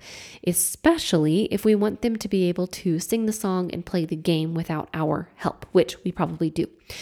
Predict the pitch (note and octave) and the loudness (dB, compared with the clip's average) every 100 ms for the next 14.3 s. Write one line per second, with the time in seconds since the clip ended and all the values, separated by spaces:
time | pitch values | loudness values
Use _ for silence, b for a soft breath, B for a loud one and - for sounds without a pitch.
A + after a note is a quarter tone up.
0 | B B B A#3+ A#3 C4+ C4+ - A#3+ G3 | B B B 6 8 2 -2 -2 0 0
1 | - G3+ F#3+ - F#3+ F3+ F3 F3 F3 E3 | 0 2 2 2 2 4 2 2 0 -2
2 | - E3 D#3+ - - - - - - - | -2 0 0 0 -4 -4 -2 -2 -4 -4
3 | - G#3+ B3+ B3+ G#3 F3 - - _ _ | 0 2 2 0 -2 -4 -6 -10 _ _
4 | _ _ - A3 - B B B G#3+ G#3 | _ _ 6 8 8 B B B 2 6
5 | A#3 A#3+ A#3 A3 E3+ F3+ - F#3 F3 F#3 | 6 4 0 4 6 4 2 0 0 0
6 | F#3+ G3+ A#3 B3 B3 A3 F#3 C4 - - | 2 4 4 2 0 0 0 -2 -6 -6
7 | D#3 F#3 - - F3 - - F3+ G#3+ A3+ | -2 -2 -2 0 0 0 -2 -2 0 -4
8 | G3+ F3 E3+ D#3+ - D#3+ F#3+ A3 D3 F#3 | -2 -2 -2 -4 -2 -2 0 0 0 2
9 | A3 B3+ - - E3 G#3 G#3 F3 D#3+ E3 | 0 0 -2 -2 0 0 0 -2 -4 -6
10 | - - G3+ A#3 A3 - - - B B | -10 -4 -2 0 0 -4 -8 -12 B B
11 | B C4+ A#3 A#3 A3 A3 E4+ E4 F#3+ F#3+ | B -6 -2 -2 0 6 8 8 6 4
12 | F#3 F3+ - C4 C4 B3 A#3 G3+ F3 F#3 | 2 0 -2 -2 0 0 0 2 2 0
13 | D#3+ E3+ G3 A#3+ - G3 E3 A3+ B3+ A#3 | -2 0 2 0 -4 -8 2 6 6 6
14 | - - | 2 -2